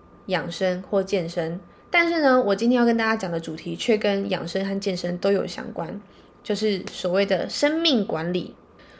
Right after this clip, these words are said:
很多人你可能是第一次听到生命管理这个词。那生命管理的顾名思义，它就是我们要有意识的去经营自己的生命。这个听起来会有点抽象，那如果把它拆解出来，就是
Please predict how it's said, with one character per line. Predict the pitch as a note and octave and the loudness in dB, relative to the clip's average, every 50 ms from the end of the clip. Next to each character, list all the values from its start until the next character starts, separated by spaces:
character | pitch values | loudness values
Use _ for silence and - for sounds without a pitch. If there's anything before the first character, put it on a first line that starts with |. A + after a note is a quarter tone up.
| - - | -16 0
很 | - A#3 A#3 | 4 6 8
多 | B3 D4 D#4+ D#4 | 8 10 12 12
人 | C#4 B3+ B3 | 12 12 12
你 | B3 | 10
可 | A#3+ B3 G#3+ | 6 4 4
能 | F#3 F3 F3+ F#3 | 4 2 2 0
是 | - - A3+ A3 | 0 2 0 0
第 | G#3 G#3+ A3 G#3 | 2 2 2 2
一 | G#3 | 2
次 | G#3 - G#3+ | 0 0 -4
听 | G#3 G#3 G3 | -2 -2 -2
到 | G3+ G#3 F#3+ F#3 | 0 2 2 2
生 | F3 F3+ - G3+ G3 | 0 0 0 0 0
命 | G3+ G#3 G#3+ G3 F3 | 2 2 2 0 0
管 | - E3 E3 F3 | -2 -4 -4 -2
理 | F3+ E3 | -2 -4
这 | D#3 F#3 | -4 -2
个 | F3 F3+ | -4 -4
词。 | E3+ - - - - - G#2+ - - - - - - - - - - - | -4 -4 -8 -8 -6 -8 -10 -10 -12 -16 -20 -20 -20 -20 -20 -20 -10 -2
那 | A3+ A3 | 0 0
生 | G#3 - B3+ C4 | 4 6 6 8
命 | C#4 B3+ A#3 | 8 8 6
管 | - G3+ G3+ | 6 6 6
理 | G#3 G3+ F3+ | 6 4 4
的 | E3 F#3 E3+ F#3+ F#3 | 2 0 -2 -2 -2
顾 | - - C4 B3+ | 2 4 6 6
名 | A3 G3 F#3 F#3+ | 6 6 4 2
思 | F#3+ - G3+ G3 G3+ | 0 -2 -2 0 0
义， | G#3 G3 F3 - - - | 0 0 -2 -4 -6 -10
它 | - - G#3 | -4 -4 -2
就 | G3+ G3+ G3 | 0 0 0
是 | F#3+ - G#3 F#3+ E3+ - - - - | 0 0 -2 -2 -2 -2 -6 -12 -8
我 | - F3 | -6 -4
们 | F3 F3+ F#3+ | -2 0 2
要 | G3+ G#3 G#3 | 2 4 4
有 | G3+ F3+ E3+ - | 4 2 0 0
意 | - A#3 A#3+ A3 | 0 0 0 0
识 | G3+ - G#3+ G#3 | 0 0 -2 0
的 | F#3+ F3 | 0 0
去 | F3 - G#3+ G3+ | 0 0 -2 -2
经 | G3 - - G#3 A3+ A3+ | -2 -4 -4 -2 0 0
营 | G3 F3 F3 F3+ | 0 0 -2 -4
自 | F3+ - F#3+ | -4 -6 -6
己 | F3+ - - | -6 -8 -6
的 | - C3 | -8 -6
生 | E3 - F3 E3 | -4 -4 -4 -2
命。 | E3 E3+ F3 D#3+ - - - - - - | -2 -2 -2 -2 -4 -8 -14 -20 -18 -4
这 | - E4+ F4 | 0 2 8
个 | E4+ D4 C4 | 8 8 8
听 | - - C#4+ C#4+ | 8 4 2 2
起 | C4 A#3+ | 4 2
来 | F#3 E3+ | 0 0
会 | F3+ G#3 G#3 | 2 2 4
有 | F#3+ | 4
点 | F3+ E3+ C3 A#2+ | 4 2 -2 -4
抽 | - - - E3 E3 E3+ | -8 -6 -6 -4 -4 -4
象， | - G3 E3 - - - - - - - - - - | -2 -2 -4 -4 -4 -10 -16 -20 -20 -20 -20 -12 0
那 | - C4+ C4 | 4 6 8
如 | C4 | 10
果 | B3+ A#3 | 10 8
把 | A#3 G3 F3 | 8 6 2
它 | F#3 | 2
拆 | G3 - - A#3+ B3 | 0 0 0 0 2
解 | A#3+ G#3+ E3+ D#3+ | 4 4 2 2
出 | - - G3+ | 0 -4 -4
来， | F#3+ E3+ E3+ | -4 -4 -4
就 | E3 - F#3 | -4 -6 -6
是 | F3 - - F#3+ D#3 - | -6 -4 -2 -2 -2 -2